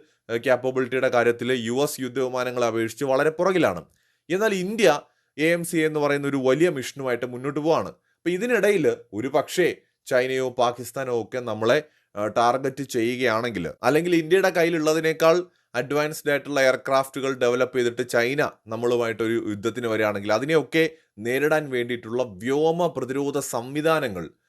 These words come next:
അതാണ് ഇന്ത്യ വളരെ ശക്തമായിട്ട് ഒരുക്കിയിരിക്കുന്നത്. എന്ന് വെച്ചാൽ അങ്ങോട്ട് ആക്രമിക്കേണ്ടി വന്നാൽ നമുക്ക് ആക്രമിച്ചേ മതിയാകൂ.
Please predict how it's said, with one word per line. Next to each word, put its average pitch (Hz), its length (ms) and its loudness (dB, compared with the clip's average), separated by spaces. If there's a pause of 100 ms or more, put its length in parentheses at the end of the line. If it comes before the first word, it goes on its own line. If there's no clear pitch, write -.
(260)
അതാണ് 165 320 2
ഇന്ത്യ 143 560 -2 (200)
വളരെ 143 320 0
ശക്തമായിട്ട് 127 580 -4
ഒരുക്കിയിരിക്കുന്നത്. 104 520 -6
എന്ന് 131 100 -6
വെച്ചാൽ 156 300 0
അങ്ങോട്ട് 170 540 -2 (160)
ആക്രമിക്കേണ്ടി 196 760 2
വന്നാൽ 180 340 4
നമുക്ക് 165 260 -2
ആക്രമിച്ചേ 160 520 0
മതിയാകൂ. 117 500 0